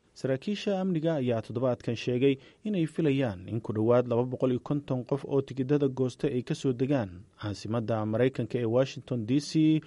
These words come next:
oo Donald Trump mar kale loogu dhaarinayo xilka madaxtinimada oo uu horey u soo hayay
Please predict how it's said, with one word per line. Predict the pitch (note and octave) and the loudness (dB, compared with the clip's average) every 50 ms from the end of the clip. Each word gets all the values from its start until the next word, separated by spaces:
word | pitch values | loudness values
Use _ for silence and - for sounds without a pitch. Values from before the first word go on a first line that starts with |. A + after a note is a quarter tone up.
| - - - - - | -10 -20 -20 -12 -4
oo | - D3+ D3 | 0 0 0
Donald | C#3+ C#3+ F3+ G#3 G3+ F#3 D#3 C#3+ C#3 - | 2 2 0 0 0 0 0 -2 -2 -2
Trump | E3 F3 C#3 G#2 F2+ F2 F#2 F#2+ G#2 | -2 -2 -2 -2 -4 -6 -10 -10 -4
mar | G2 A#2+ B2 | -2 -2 -2
kale | - - - G2+ F#2+ | -2 -4 -8 -8 -6
loogu | F#2+ F#2+ F#2+ G2 A2+ C3+ B2 | -6 -6 -4 0 0 2 4
dhaarinayo | A2 G#2+ A2+ C3 C3 B2 A#2+ B2 C3 C#3 C#3 - - - - _ - | 4 4 4 4 4 4 4 6 6 6 6 6 2 -2 -20 _ -6
xilka | - A3 A3 - - G3+ G3 F3+ | -6 -4 -4 0 0 2 2 2
madaxtinimada | D3 A#2+ A2+ - - - C3 A#2 B2 D3 D3+ B2+ G#2+ F#2 G2 - F#2+ _ - - | 2 0 0 -2 -2 -2 0 2 2 2 2 2 0 -4 -8 -12 -16 _ -10 -6
oo | G#2 G2 G2 | -6 -6 -6
uu | F#2+ F#2 F#2+ G2+ | -6 -8 -6 -2
horey | G#2 A2 C3+ C#3 | 2 4 4 4
u | C#3 | 4
soo | - - C3 A2+ G#2+ | 0 0 0 0 0
hayay | A2 A#2 B2 C3+ C#3+ C#3 | 2 4 6 6 6 4